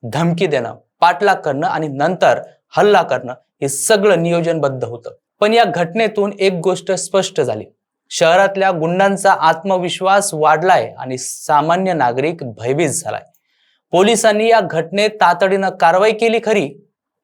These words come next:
पण गुन्हेगारीला आळा घालण्यासाठी दीर्घकालीन धोरण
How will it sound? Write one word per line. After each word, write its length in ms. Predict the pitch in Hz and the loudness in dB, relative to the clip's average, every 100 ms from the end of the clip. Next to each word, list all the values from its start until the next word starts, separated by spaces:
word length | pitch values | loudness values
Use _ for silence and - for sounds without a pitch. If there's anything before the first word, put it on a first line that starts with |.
| _ | _
पण 160 | 165 147 | -4 -2
गुन्हेगारीला 680 | 135 143 180 180 160 151 170 - | -4 -2 0 2 0 0 -2 -2
आळा 260 | 139 156 202 | 0 2 2
घालण्यासाठी 680 | 175 151 139 - 117 - 160 | 2 -2 -4 -4 -6 -4 -6
दीर्घकालीन 760 | 127 127 139 175 156 143 147 123 | -4 -2 2 2 2 0 -2 -8
धोरण 420 | 117 127 175 | -8 -2 -2